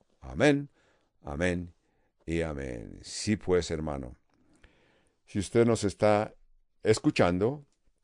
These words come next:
a distancia de la Iglesia Calvario Albuquerque, de Albuquerque, Nuevo México,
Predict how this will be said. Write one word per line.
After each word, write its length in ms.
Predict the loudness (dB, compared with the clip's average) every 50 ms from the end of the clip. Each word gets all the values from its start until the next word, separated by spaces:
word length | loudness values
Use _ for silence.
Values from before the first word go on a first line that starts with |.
| -20 -20 -20 -20 -20 -20 -20 -20 -20 -20 -12 -4
a 120 | 0 2 2
distancia 560 | 2 2 4 4 4 4 6 6 6 6 6
de 240 | 6 8 8 8 10
la 240 | 10 8 8 6
Iglesia 520 | 4 0 -2 2 4 4 6 6 4 2 2
Calvario 720 | 2 2 2 4 4 6 6 6 6 4 4 2 2 0 _
Albuquerque, 1000 | 4 6 8 8 8 6 2 -2 -2 2 4 4 4 4 2 0 0 0 0 -2 -4 -12 -20 -20 -20 -20 _ -4
de 180 | 2 6 8
Albuquerque, 600 | 8 8 6 4 2 4 6 6 6 6 4 4
Nuevo 240 | 6 6 6 6 6
México, 800 | 6 4 2 2 0 0 2 4 6 8 8 6 4 2 -2 -8